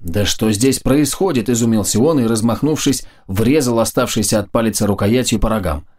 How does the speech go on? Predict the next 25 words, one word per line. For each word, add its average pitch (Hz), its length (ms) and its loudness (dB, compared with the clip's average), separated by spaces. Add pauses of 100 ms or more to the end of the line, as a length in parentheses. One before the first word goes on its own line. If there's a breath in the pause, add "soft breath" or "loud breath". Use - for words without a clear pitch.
(600)
Из-под 120 340 0
земли 110 360 2
раздалось 123 580 0
обиженное 117 760 2
мычание, 117 680 0
и 92 60 0
Рок 139 360 0 (220 soft breath)
врезал 127 540 0
по 123 120 0
торчащим 117 600 -2
обломкам 113 440 0
рогов 104 340 -2
еще 107 320 -2
раз. - 320 -12 (580)
На - 120 -4
всякий 220 280 -2
случай. - 460 -10 (1000)
Между 156 360 0
тем, 175 440 0 (180)
пока 110 220 0
я 110 140 2
разговаривал 104 640 0
с - 100 -2
останками 98 840 0
Вальгума, 95 680 0